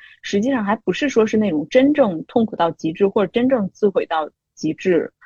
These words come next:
或者说就是已经没有任何觉知了。如果你没有任何觉知的话，你就是会选择一边儿，你就选边站就完事儿了。但是我觉得 Danny 和 Amy 就是之所以 struggle，就在于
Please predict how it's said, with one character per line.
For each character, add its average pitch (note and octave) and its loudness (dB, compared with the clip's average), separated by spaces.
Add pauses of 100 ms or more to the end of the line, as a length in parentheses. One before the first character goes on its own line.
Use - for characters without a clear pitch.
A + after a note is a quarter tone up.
(220)
或 F#3+ 2
者 E3 0
说 F3+ 4 (100)
就 F#3+ 0
是 F#3 -4
已 E3 -2
经 F#3+ -6
没 G3 -2
有 G#3 0
任 A#3 2
何 D#3+ -4
觉 C#3 -6
知 - -6
了。 D#3 -4 (280)
如 A3+ 0
果 F4 4
你 B3+ 4
没 F#3 0
有 A3 -2
任 G#3+ -2
何 F#3 -2
觉 D#3 -4
知 F#3 -2
的 G3 0
话， D#3+ -6
你 E3 -6
就 A#3+ 2
是 A3+ 4
会 G3+ 2
选 D#3+ -2
择 E3 0
一 F3+ -2
边 E3 2
儿， E3 -2
你 D#3 -6
就 F#3+ -4
选 - -6
边 F3+ -2
站 G#3 0
就 F#3 0
完 F3+ -8
事 - -2
儿 F4 2
了。 - -10 (380)
但 C4+ 4
是 C4+ 2
我 F#3+ -2
觉 F3 -4
得 A3 -2 (240)
Danny B3 -4
和 G3 -4
Amy A3+ -6
就 G#3+ -4
是 F3+ -4
之 C4 -8
所 A3 0
以 F3 0
struggle， G3 -2
就 D4 -6
在 F#3+ 0
于 D3+ -2